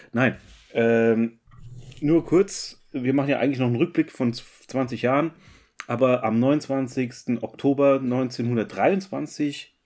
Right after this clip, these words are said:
ging das erste Deutschlandradio on air. Und, äh, da hab ich mir gedacht,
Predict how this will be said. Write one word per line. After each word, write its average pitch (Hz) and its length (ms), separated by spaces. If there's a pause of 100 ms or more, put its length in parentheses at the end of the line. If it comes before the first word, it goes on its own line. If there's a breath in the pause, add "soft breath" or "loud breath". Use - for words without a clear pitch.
ging 139 360
das 123 160
erste 139 640 (240)
Deutschlandradio 95 1080 (560)
on 131 280
air. 120 340 (1200)
Und, 95 480
äh, 101 260 (300 loud breath)
da 101 80
hab 113 60
ich 117 40
mir 131 80
gedacht, 120 320